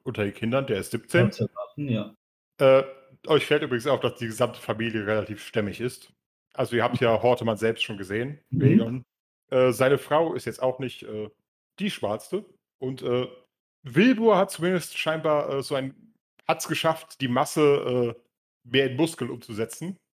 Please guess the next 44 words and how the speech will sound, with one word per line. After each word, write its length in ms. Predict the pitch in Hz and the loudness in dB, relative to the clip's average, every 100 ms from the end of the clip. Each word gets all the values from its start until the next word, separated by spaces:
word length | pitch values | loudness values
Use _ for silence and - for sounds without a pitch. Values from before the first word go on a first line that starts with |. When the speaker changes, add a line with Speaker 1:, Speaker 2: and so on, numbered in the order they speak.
| _ _ | _ _
Speaker 2:
Mhm. 440 | 127 113 147 180 - _ _ _ _ | 4 6 6 2 -4 _ _ _ _
Speaker 1:
Da 200 | - - | -4 -2
gibt's 260 | - 151 - | -2 -4 0
halt, 240 | 143 127 | 0 2
äh, 240 | 147 123 113 | 0 0 0
Nella 300 | 117 160 175 | 0 2 2
und 200 | 143 - | 0 -2
Roana, 360 | 110 117 160 | -2 0 -2
die 80 | 135 | -6
sind 140 | 120 - | -10 -6
vierzehn 300 | 151 - 120 | -6 -4 -6
und 80 | 110 | -4
fünfzehn. 580 | 165 185 - 143 208 - _ _ _ - | -6 -4 -2 0 0 -6 _ _ _ -4
Äh, 200 | 123 117 113 - | 0 0 -2 -4
ja, 260 | 110 85 - _ _ _ _ - | -4 -4 -6 _ _ _ _ -6
keine 280 | 139 139 123 | -2 -2 -2
Zwillinge, 500 | 123 151 180 180 151 | -2 0 2 0 0
aber 380 | 135 131 131 127 | 4 4 4 2
man 160 | 120 | -2
könnte 300 | - 139 156 | 0 -2 -2
sie 100 | - | -4
tatsächlich 300 | 123 117 131 | -4 -2 -2
vom 160 | 127 120 | -2 2
Aussehen 320 | 135 139 123 | 2 2 0
her 100 | 120 | 0
fast 280 | - 127 - | 0 -2 -2
für 80 | 117 | -4
welche 260 | 113 98 | -4 -4
halten. 380 | 98 107 151 208 _ _ _ _ - | -6 -6 -8 -12 _ _ _ _ -8
Teilen 200 | - 120 | 2 2
Speaker 2:
Okay. 60 | 120 | 2
Speaker 1:
sich 100 | 120 | -4
entsprechend 360 | 113 - 113 110 | -10 -8 -8 -8
ein 120 | 104 | -10
Zimmer 380 | - 170 175 - | -6 -2 -2 -2
und 180 | 151 139 | -2 -2
dann 120 | 117 | -2
ist 120 | 123 | -2
da 60 | 113 | -2
noch 140 | 107 | -4
Fekadia, 640 | - 156 156 143 143 139 - _ _ _ _ 117 | -2 -2 0 -2 0 -2 -4 _ _ _ _ -4
der 120 | 110 | -2
Jüngste, 500 | 127 143 - 139 135 _ _ _ _ - | -4 -8 -4 -4 -4 _ _ _ _ -12
äh, 200 | 67 | -8